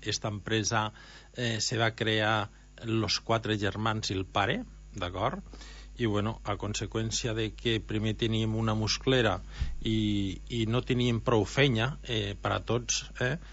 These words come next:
nosaltres venim del nom-, del món de la poda dels arbres, eh, tipus jardineria, te podàvem igual un roser que,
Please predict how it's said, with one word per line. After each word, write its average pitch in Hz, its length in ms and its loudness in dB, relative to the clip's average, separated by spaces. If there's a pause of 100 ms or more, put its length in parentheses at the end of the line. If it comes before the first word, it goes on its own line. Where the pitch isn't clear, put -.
(120)
nosaltres 110 340 0
venim 120 320 2
del 117 300 4
nom-, 113 260 2
del 110 240 2
món 110 240 2
de 131 80 4
la 110 160 6
poda 120 240 4
dels 104 240 4
arbres, 151 480 2
eh, 101 140 -10 (100)
tipus 113 320 -2
jardineria, 101 720 0
te - 80 -6
podàvem 113 480 0 (480)
igual 113 380 8 (340)
un 120 80 6
roser 117 560 6
que, 147 140 4